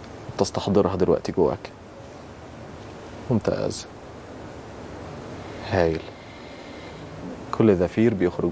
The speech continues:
بره جسمك بيضاعف الاسترخاء أكثر وأكثر. وأعد من عشرة لواحد، مع كل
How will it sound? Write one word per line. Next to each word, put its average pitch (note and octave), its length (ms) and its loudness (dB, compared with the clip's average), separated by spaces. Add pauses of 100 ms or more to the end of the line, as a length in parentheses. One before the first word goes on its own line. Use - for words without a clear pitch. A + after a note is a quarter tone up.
بره G#2 160 6
جسمك A2+ 360 2
بيضاعف F#2+ 640 4
الاسترخاء - 640 0 (360)
أكثر - 380 -2 (760)
وأكثر. D#2+ 460 4 (2000)
وأعد F2 300 8
من D#2 160 2
عشرة F#2+ 400 4
لواحد، G2 480 2
مع F2 220 2
كل G#2+ 100 4